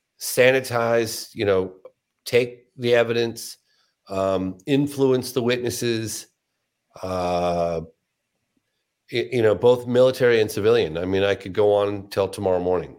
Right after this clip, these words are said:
I tell you. But when I came to Brazil, and when the mother of those two young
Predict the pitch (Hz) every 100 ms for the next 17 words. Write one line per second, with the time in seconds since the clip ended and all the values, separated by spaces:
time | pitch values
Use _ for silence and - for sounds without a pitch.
0 | - 85 - 85 82 80 80 - - -
1 | - 101 - 117 127 117 131 131 135 156
2 | 165 - 147 139 139 135 135 127 123 120
3 | 120 - _ _ _ _ - 110 92 107
4 | 107 90 85 - _ _ _ _ _ _
5 | _ _ - 98 98 131 170 151 143 123
6 | 113 101 104 104 - - - _ _ _
7 | _ - 131 123 117 113 - - 123 110
8 | 107 107